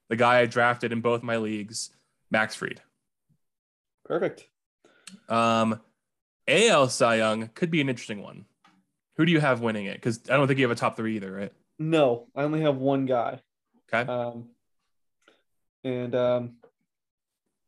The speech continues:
Speaker 2: he's gonna have to have a, he's literally gonna have to have an absolute Cy Young season if they're gonna wanna make the playoffs. I'm gonna go with Garrett Cole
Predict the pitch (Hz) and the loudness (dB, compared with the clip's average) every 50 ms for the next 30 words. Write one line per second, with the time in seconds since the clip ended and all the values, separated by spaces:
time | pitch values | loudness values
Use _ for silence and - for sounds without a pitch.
0 | _ _ _ _ _ _ _ _ _ _ _ _ _ _ _ _ _ _ _ - | _ _ _ _ _ _ _ _ _ _ _ _ _ _ _ _ _ _ _ -20
1 | - - 143 135 135 131 - - 139 127 135 135 135 135 135 135 - 151 143 147 | -12 -6 -4 -2 -2 -2 0 0 0 0 2 2 2 2 0 0 -4 0 2 2
2 | 135 135 135 127 - 147 143 147 135 123 135 147 147 147 143 135 - - - 139 | 4 4 4 2 0 -2 -4 -4 -2 0 0 0 2 2 0 0 -4 -4 -4 -4
3 | 131 131 131 135 135 131 131 - 139 120 135 131 131 131 127 127 - _ _ _ | -4 -4 -4 -4 -4 -4 -4 -6 -10 -6 -2 0 0 0 0 -2 -8 _ _ _
4 | _ _ _ _ _ _ _ _ _ _ _ _ _ - 131 - - 131 131 127 | _ _ _ _ _ _ _ _ _ _ _ _ _ -6 -4 -2 0 0 0 0
5 | - - 143 139 - 135 - 147 135 135 135 131 131 - 151 143 135 131 127 127 | -2 -4 -4 -4 -4 0 0 2 2 2 0 -2 -4 -8 -8 -6 -6 -6 -6 -8
6 | 127 - 131 120 113 123 123 123 127 127 123 123 127 127 123 - _ - 139 139 | -6 -8 -8 -8 -8 -10 -8 -6 -6 -6 -6 -6 -6 -8 -10 -12 _ 0 2 4
7 | 135 120 117 117 - - - - _ _ _ _ _ _ _ _ _ _ _ _ | 4 4 2 0 -4 -8 -16 -20 _ _ _ _ _ _ _ _ _ _ _ _
8 | _ _ _ _ _ _ _ _ _ - - 233 180 151 147 151 160 156 139 143 | _ _ _ _ _ _ _ _ _ -4 -2 0 2 2 4 4 2 4 4 6
9 | 143 147 160 170 160 - 139 135 156 170 170 - - 220 220 175 147 - - | 6 6 4 2 0 2 2 4 4 2 0 0 2 4 4 4 2 0 -8